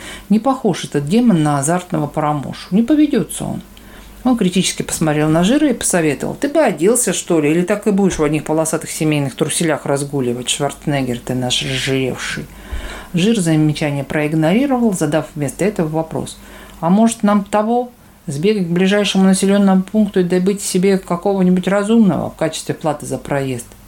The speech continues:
«Совсем сбрендил», подал голос четвертый. «Если мы невинной душой себе проход купим, с меня сразу же святость слетит моментом». «Давай виноватую поймаем», тут же развил чужую идею обезьян.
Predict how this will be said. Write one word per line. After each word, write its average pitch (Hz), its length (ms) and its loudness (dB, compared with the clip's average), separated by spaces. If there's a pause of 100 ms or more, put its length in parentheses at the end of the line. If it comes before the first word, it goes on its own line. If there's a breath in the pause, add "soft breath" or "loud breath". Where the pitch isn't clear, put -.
(160)
«Совсем 214 600 0
сбрендил», 160 580 0
подал 147 380 -4
голос 135 240 -2
четвертый. - 640 -4 (380 loud breath)
«Если 220 260 2
мы 214 120 8
невинной 220 420 6
душой 190 360 4
себе 185 240 2
проход 185 460 -4
купим, 147 380 -4
с - 100 -2
меня 185 200 4
сразу 202 360 2
же 185 100 2
святость 196 480 -2
слетит 143 380 -4
моментом». 165 640 0 (840 loud breath)
«Давай 185 320 0
виноватую 196 500 2
поймаем», 170 520 2
тут 160 220 0
же 147 120 2
развил 151 380 0
чужую 147 500 2
идею 143 280 0
обезьян. 139 480 -2